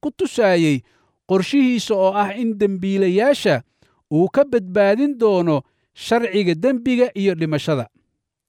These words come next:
Dhiig daadiska wuxuu tusayaa waxa loo baahan yahay si dembiga bini'aadamka loo cafiyo.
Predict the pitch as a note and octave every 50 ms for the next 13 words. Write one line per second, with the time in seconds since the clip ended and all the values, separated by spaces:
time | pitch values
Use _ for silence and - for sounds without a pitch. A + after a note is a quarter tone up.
0 | _ D#3 F3+ G#3 G#3 F#3 F3+ E3 G#3+ A#3 C#4 D4+ C#4+ C4 G#3 - - A#3 A3 G#3+
1 | A#3+ A3+ - A3 G#3+ - - F4 D#4 - B3 A#3 A3 G#3 F#3+ F3 D3+ B2+ A2+ _
2 | _ _ _ _ _ C#3+ F3+ E3+ F3+ G3 G3+ G#3 A3+ B3+ C#4 C#4 B3 A#3+ A3+ G#3
3 | G#3+ A3+ B3+ C#4 C4 B3 A3+ G3+ G3 G3 E3+ - - A3 G3 E3+ E3 F3 C#4+ D4+
4 | C4+ B3+ B3 A3+ G3+ G3+ F#3 E3+ G3+ G3+ G#3 G#3 G#3 G#3+ A#3 A#3 G#3 F#3+ F3 -
5 | E3+ D#3+ D#3+ F3 F3 D3+ C3+ C#3+ - - D3+ C3 A#2+ B2+ D3+